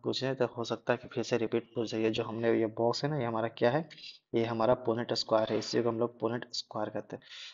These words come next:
उन्होंने क्या किया था, जो मैंने आपको पीछे बताया था, सबसे पहले उन्होंने क्या किया, एफ़ वन जनरेशन में तो उन्होंने प्योर टॉल लिया और प्योर ड्वार्फ लिया। जब एफ़ वन जनरेशन बना, तो हमारा ये,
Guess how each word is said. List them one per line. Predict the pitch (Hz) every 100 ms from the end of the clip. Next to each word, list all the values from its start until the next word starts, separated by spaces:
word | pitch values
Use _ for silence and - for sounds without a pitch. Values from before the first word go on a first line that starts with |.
| _
उन्होंने | 113 120 123
क्या | 123 127
किया | 123 127
था, |
जो | 120
मैंने | 113 113
आपको | 113 - 120
पीछे | 113 127
बताया | 117 117
था, | 113 120 - _ _ _ _ _ _ _ _ _ _ -
सबसे | - 135
पहले | - 123 123
उन्होंने | 120 123 127
क्या | 123 120
किया, | 135 -
एफ़ | 123 113
वन | 123
जनरेशन | 120 117 -
में | 120 123
तो | 123
उन्होंने | 117 - - - - 120 120
प्योर | 123 123 127
टॉल | 127 123
लिया | 120 135
और | - 113 -
प्योर | 117 110
ड्वार्फ | 110 107 113
लिया। | 107 104 - - -
जब | 113 -
एफ़ | 117
वन | 113
जनरेशन | 131 135 131 139 131
बना, | 117 113 131 - - -
तो | 110
हमारा | 110 113
ये, | 113 117 113